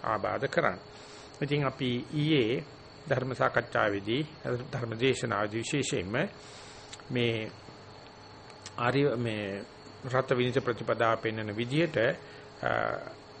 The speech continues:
යම් කිසි කෙනෙක් සීල විසුද්ධි, චිත්ත විසුද්ධි, ධිට්ඨ විසුද්ධි,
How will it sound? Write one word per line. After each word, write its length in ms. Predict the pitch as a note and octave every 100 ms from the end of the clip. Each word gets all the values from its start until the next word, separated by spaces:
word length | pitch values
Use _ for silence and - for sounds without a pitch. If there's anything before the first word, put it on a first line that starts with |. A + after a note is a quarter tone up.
| - - - - - - -
යම් 240 | - C3 B2
කිසි 240 | C3 A#2+
කෙනෙක් 320 | B2 A#2+ A#2
සීල 320 | - C3+ B2
විසුද්ධි, 460 | B2 A#2+ C3 A2+ B2+
චිත්ත 260 | B2+ B2+ -
විසුද්ධි, 500 | A#2 A2+ B2 G#2+ B2
ධිට්ඨ 300 | A#2 A#2 B2
විසුද්ධි, 540 | A#2 A2+ G#2+ B2 D#3